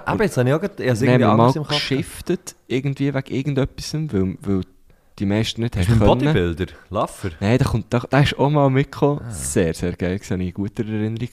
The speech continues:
Speaker 2: Aber der, der hat immer so viel zu tun, gell?
Speaker 1: Ja.
Speaker 2: Ähm, und, äh, letztes Mal geschiftet, ich glaube sogar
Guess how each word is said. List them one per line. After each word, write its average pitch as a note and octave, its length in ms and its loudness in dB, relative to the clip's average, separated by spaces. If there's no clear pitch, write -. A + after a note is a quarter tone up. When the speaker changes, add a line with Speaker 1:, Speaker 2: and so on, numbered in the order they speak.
Speaker 2:
Aber G2+ 240 -6
der, G2 420 -2
der F#2 120 -8
hat F2+ 160 -4
immer G2 160 0
so G2 140 -2
viel G#2 180 -2
zu - 160 -8
tun, A2+ 200 0
gell? A#2 240 0
Speaker 1:
Ja. A2 260 2
Speaker 2:
Ähm, G#2+ 380 0
und, G#2 520 -2
äh, F#2+ 280 2
letztes - 300 -6
Mal A#2+ 160 0
geschiftet, - 440 -4
ich - 20 -20
glaube - 200 -2
sogar A#2+ 260 -4